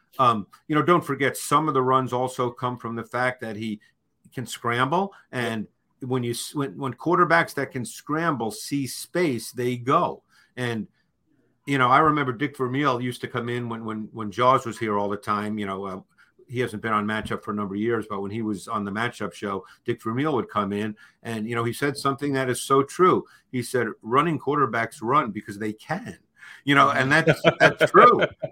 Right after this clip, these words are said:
Speaker 1: you know, and Jalen, yeah, I wouldn't call him a running quarterback in a strict sense.
Speaker 2: Right.
Speaker 1: Uh, but,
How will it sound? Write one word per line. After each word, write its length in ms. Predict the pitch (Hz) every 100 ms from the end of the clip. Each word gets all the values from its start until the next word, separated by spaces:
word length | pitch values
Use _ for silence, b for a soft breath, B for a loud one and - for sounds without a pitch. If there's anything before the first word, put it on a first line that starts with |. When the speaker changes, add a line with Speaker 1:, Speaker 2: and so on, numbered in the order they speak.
| - 147
Speaker 1:
you 100 | 147
know, 300 | 135 123 - - - -
and 140 | 143
Jalen, 540 | 113 151 202 185 175 156 _ - -
yeah, 160 | - 165
I 60 | 196
wouldn't 220 | 208 -
call 120 | 165
him 100 | 139
a 60 | 123
running 400 | 135 160 143 120
quarterback 640 | - 156 147 120 120 120
in 80 | 117
a 120 | 104
strict 520 | - - 131 147 147
sense. 480 | - 190 202 - -
Speaker 2:
Right. 320 | 110 127 123
Speaker 1:
Uh, 220 | 135 135 127
but, 320 | 143 135 131